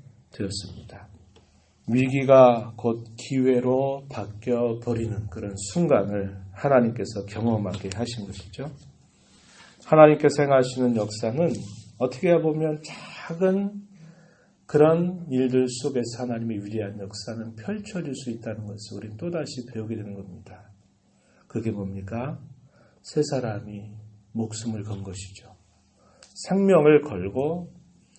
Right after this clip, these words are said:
그들의 충성스러움을 하나님 앞에서 나타낸 것입니다. 신앙의 절개를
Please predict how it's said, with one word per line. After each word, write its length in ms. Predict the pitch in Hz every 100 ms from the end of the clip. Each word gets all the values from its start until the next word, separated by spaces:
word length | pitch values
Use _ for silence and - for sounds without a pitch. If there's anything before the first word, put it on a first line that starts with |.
| _
그들의 340 | - 110 107 104
충성스러움을 1300 | - 214 220 196 190 160 160 131 117 107 107 101 101 101
하나님 460 | - 208 202 165
앞에서 640 | 131 - 117 117 131 151 170 - _ _ _ _ _
나타낸 920 | 113 95 98 110 120 123 - 101 104
것입니다. 720 | 104 95 95 98 - - - - _ - - -
신앙의 560 | - - 143 123 117 113
절개를 760 | 117 107 107 101 101 95 -